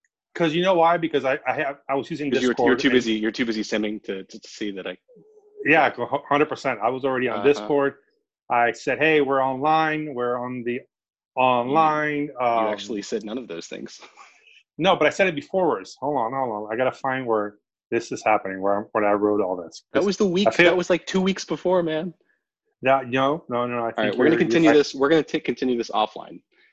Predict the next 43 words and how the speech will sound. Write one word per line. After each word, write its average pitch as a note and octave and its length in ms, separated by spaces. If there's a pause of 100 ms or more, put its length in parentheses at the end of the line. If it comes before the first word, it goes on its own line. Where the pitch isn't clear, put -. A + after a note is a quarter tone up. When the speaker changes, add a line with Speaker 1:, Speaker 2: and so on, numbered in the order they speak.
(280)
Speaker 2:
and G2 440
we B2 120
will C3 100
see C#3 300
all C#3 160
of C3+ 100
you A2 80
guys F#2+ 380
in G#2+ 160
two A2 160
weeks. G2 300
Thank A2 180
you G#2+ 80
for G#2+ 60
joining G2+ 320
us. - 220 (580)
Um, F2+ 500 (840)
get A2 100
out G#2+ 120
there A2 120
and G2+ 100
fly, G#2 300
or F#2+ 220
go G#2 100
crazy G#2+ 280
like F#2+ 160
me. A2+ 140
<laughs> - 600
All - 1500
right, - 100
let F#2 80
me, F2+ 160
I'm G#2 160
gonna F2+ 100
Speaker 1:
You C3+ 120
Speaker 2:
stop D3+ 100
Speaker 1:
guys D3+ 140
have E3+ 120
a D3+ 40
Speaker 2:
recording. C#3+ 120
Speaker 1:
good C3 80
night, A#2+ 180
man. A2 180